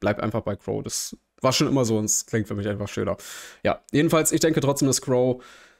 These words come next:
sehr, sehr gut, äh, hervorstechen wird, sofern der Bullrun wieder aktiviert ist und dass sie definitiv auch in der Lage sein werden, ihr All-Time-High zu brechen.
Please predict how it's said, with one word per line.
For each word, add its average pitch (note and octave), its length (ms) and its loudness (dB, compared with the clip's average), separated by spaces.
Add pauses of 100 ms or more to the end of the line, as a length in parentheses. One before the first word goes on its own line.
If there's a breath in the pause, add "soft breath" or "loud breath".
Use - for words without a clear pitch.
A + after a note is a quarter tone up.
sehr, D3+ 240 4
sehr C#3+ 140 4
gut, C3+ 460 2
äh, A#2 420 4
hervorstechen B2 680 2
wird, B2 140 2
sofern B2 420 0
der A#2+ 80 4
Bullrun A#2+ 420 2
wieder A#2 160 4
aktiviert B2+ 480 2
ist E3 240 4
und B2+ 220 2
dass A#2 140 4
sie B2 60 0
definitiv A2+ 460 0
auch G#2+ 120 0
in A2+ 60 0
der G#2+ 80 0
Lage G#2+ 280 2
sein G#2 240 0
werden, G#2 180 0
ihr G2+ 180 -2
All-Time-High G#2 500 0
zu A2 260 -2
brechen. D3 520 0